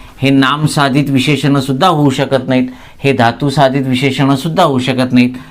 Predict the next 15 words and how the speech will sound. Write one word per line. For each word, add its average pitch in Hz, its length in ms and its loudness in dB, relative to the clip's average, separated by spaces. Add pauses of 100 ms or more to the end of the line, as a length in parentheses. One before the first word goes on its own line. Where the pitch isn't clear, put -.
(100)
म्हणजे 131 260 4
हे 139 120 2
अव्यय 131 380 2
साधित 123 380 0
विशेषणच 127 600 0
आहेत. 117 160 0 (340)
मागे 135 380 2
हे 143 160 2
मूळ 139 240 4
अव्यय 135 320 2
आहे 135 220 0 (240)
आणि 131 180 2
नी 139 200 2
हे 139 300 0
सुद्धा 123 360 -2